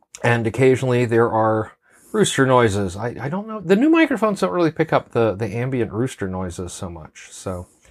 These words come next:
hey, welcome to Productivity Alchemy episode two hundred and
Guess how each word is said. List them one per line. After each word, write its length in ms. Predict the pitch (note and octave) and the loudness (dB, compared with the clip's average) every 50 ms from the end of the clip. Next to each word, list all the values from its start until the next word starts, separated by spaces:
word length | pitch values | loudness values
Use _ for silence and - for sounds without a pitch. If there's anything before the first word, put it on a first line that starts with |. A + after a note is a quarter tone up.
| _ _ _ _ _ _ _ _ _ _ _ _ _ | _ _ _ _ _ _ _ _ _ _ _ _ _
hey, 300 | - G3 G3+ G3 F3 D3 | 2 4 6 6 6 6
welcome 400 | C3 C3+ D3 E3+ D#3 - E3 D3+ | 8 6 6 6 6 4 0 0
to 180 | - - C#3+ C3 | 2 2 2 4
Productivity 640 | - - D3+ D#3 D3+ C#3 - D3 C#3 C3+ C#3 C3+ | 4 4 6 6 4 4 2 0 0 2 0 0
Alchemy 420 | B2 A#2+ A#2+ A#2+ - B2+ B2+ B2 - | 2 2 0 0 0 -2 -4 -4 -2
episode 840 | A#2+ A#2+ - - A2 - - B2+ A#2 A#2 A#2 A#2 A2+ G#2 G2 C2+ E2 - _ | -2 -4 -4 -4 -4 0 2 4 6 6 6 6 4 2 -2 -8 -12 -14 _
two 280 | - - G3 G#3 G3+ | -4 0 0 2 2
hundred 460 | F#3 - - D#3+ E3 D#3+ E3 D#3+ D3 - | 0 0 -2 -2 0 2 2 0 0 0
and 280 | - C3 C#3 C#3 C3+ | -2 -4 -4 -4 -6